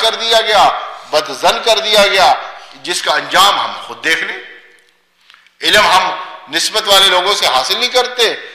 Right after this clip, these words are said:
اور اسی طرح سوز عشق بھی کسی نسبت والے سے نہیں لیتے۔ تو صاف ظاہر ہے، جب خود کتابیں پڑھو گے اور جب خود اپنی مرضی سے، اٹکل سے اپنے ہو ہوا کرو گے، تو صاف ظاہر ہے، پھر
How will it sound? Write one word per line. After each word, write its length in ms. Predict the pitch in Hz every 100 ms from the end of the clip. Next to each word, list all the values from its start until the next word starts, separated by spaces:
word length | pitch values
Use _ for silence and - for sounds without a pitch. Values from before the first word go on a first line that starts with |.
| -
اور 200 | - 170
اسی 260 | 202 196 208
طرح 440 | 180 151 151 202 214 - - -
سوز 360 | - 180 190 196 185
عشق 240 | 196 -
بھی 140 | 190 202
کسی 200 | 202 180
نسبت 360 | 170 160 - 180
والے 200 | 165 160
سے 140 | 156
نہیں 100 | 147
لیتے۔ 280 | 131 110 - - _ _ _ _ _ _ _ _ _
تو 100 | 120
صاف 320 | - 151 160
ظاہر 260 | 180 175
ہے، 120 | 190 180
جب 140 | 175 -
خود 260 | 185 185 -
کتابیں 340 | 165 151 160
پڑھو 280 | 185 190 185 214
گے 180 | 220 180 - - - -
اور 200 | - 175
جب 220 | 185 175 175 - -
خود 180 | 202 202 -
اپنی 320 | 160 196 180
مرضی 420 | 156 143 156 190
سے، 160 | 196 202
اٹکل 460 | 185 156 - 208 202
سے 360 | 202 196 143 - - - -
اپنے 340 | - 151 190 180
ہو 220 | 170 170
ہوا 340 | 151 156 180 180
کرو 220 | 180 202
گے، 220 | 196 190 123 - - -
تو 60 |
صاف 240 | 143 196 208 214
ظاہر 260 | 208 202
ہے، 100 | 202
پھر 260 | 196 185 175